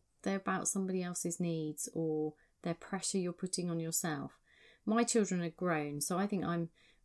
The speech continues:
I think a lot of my shoulds are actually just coming internally. Um, for example, I've just, um, I've been writing my book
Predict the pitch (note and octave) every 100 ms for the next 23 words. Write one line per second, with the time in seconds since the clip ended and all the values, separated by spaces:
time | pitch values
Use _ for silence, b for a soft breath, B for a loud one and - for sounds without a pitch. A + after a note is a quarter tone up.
0 | - F#3+ G3 F#3 F#3 F#3+ - E3+ F3 E3+
1 | - E3 - D#3+ - - F#3 F#3 - F#3
2 | F3 F3 F3 - F3 E3 D#3+ E3 F3 G#3
3 | b b b b b b b - F3 E3+
4 | E3 - - G3+ E3 - A3 A3+ F#3+ D#3
5 | D#3 F3+ - - _ _ _ - F#3 -
6 | A#3+ G#3 - - - F3+ E3+ E3+ E3+ -
7 | _ - F#3 F#3+ F#3+ F#3+ F#3 - F3+ E3+
8 | D#3+ E3+ D#3+ F#3 C#3+ D3 E3+ -